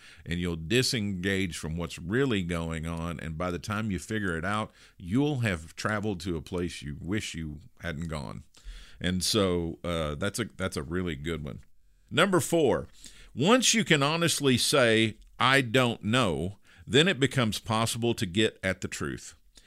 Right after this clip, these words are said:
And that's Robert Heinlein. Robert Heinlein is a prolific writer from the sixties, I believe, is when he did the meat of his work. But I love that, and I have said that to many of my clients.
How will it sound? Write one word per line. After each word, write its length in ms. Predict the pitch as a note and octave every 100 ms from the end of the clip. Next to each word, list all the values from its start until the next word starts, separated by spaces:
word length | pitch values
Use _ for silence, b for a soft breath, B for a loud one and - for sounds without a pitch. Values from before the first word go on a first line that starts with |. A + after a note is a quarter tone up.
| B
And 160 | - E2
that's 200 | G#2 -
Robert 460 | F2+ F#2+ G#2+ G#2+ -
Heinlein. 540 | G#2 G2 F2 D2+ C#2 E2+ _ b b b
Robert 460 | F#2 G2+ A#2 A2+
Heinlein 640 | - G#2 A#2+ A2+ D#2 D2+ F2+
is 240 | F#2 F2+ D#2+
a 260 | D#2 D#2 - -
prolific 540 | - F#2+ G2 A#2+ G2 -
writer 420 | D2+ C#2+ C#2+ F#2+
from 220 | - F2+ D#2
the 80 |
sixties, 680 | - - G#2 - D2+ F2+ - -
I 60 | D#2
believe, 400 | D#2 D#2 D#2 D2+
is 180 | D2
when 360 | E2 D#2+ D2+ C2+ F2+
he 100 | E2+
did 440 | E2 D#2 D2 B1
the 140 | D#2+
meat 340 | D2 E2+ F#2+ -
of 100 | C#2+
his 220 | D2+ C2+
work. 360 | C#2+ C#2+ C#2+ - B B B B
But 300 | - F#2 D#2 -
I 100 | G2+
love 340 | G2+ A#2 A2
that, 380 | F2 D2 F2+ -
and 160 | F2 F2
I 140 | F#2
have 300 | G2 E2 E2 - -
said 380 | - A2+ A2 F#2+
that 240 | F2 F2
to 80 | F#2
many 280 | F2 A2+ A#2
of 120 | D#2+
my 140 | D2
clients. 580 | D#2+ - D2 D2+ E2 -